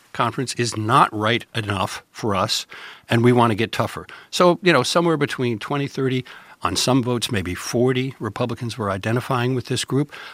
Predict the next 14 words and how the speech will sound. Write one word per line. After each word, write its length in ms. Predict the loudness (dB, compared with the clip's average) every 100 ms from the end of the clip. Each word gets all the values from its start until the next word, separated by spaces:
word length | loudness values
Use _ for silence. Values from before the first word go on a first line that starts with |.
| -2
That 160 | -2
drove 380 | 2 2 2 0
Speaker 320 | -2 -4 -2
John 300 | -2 0 0
Boehner 340 | 0 0 2 2
out 140 | 0
of 80 | 0
office. 400 | -2 -2 -4 -6
It 160 | -6 -8 -10 _
con-, 180 | -12 -6
discouraged, 840 | -2 -2 0 2 2 0 -4 -8 -10 -14 -16 -18
<laughs> 360 | -14 -6 -6 -2
it 160 | -4
discouraged 720 | -2 -2 0 2 2 0 -4